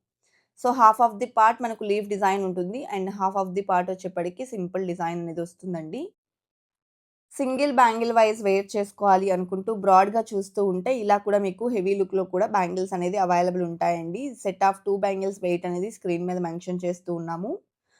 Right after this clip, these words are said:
So, ఇది one more pattern. ఇంకా కొంచెం సింపుల్ లుక్ ఉంటుంది. సీజెడ్ లుక్‌లో రోడియం పాలిష్‌ని ఇంక్లూడ్ చేస్తూ డిజైన్ చేశారండి. అలాగే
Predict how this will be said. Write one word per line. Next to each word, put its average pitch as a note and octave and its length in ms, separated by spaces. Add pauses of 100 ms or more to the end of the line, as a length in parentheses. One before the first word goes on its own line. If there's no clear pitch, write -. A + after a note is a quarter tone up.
(260)
So, - 100
ఇది A3 240
one G#3 220
more F#3+ 180
pattern. F#3+ 440
ఇంకా G#3+ 260
కొంచెం G#3 380
సింపుల్ F#3+ 420
లుక్ F#3 220
ఉంటుంది. F3+ 420 (100)
సీజెడ్ D4 460
లుక్‌లో C4 340
రోడియం B3 400
పాలిష్‌ని A3 440
ఇంక్లూడ్ G3+ 380
చేస్తూ G3+ 300
డిజైన్ G3 400
చేశారండి. F#3+ 640 (140)
అలాగే A3+ 380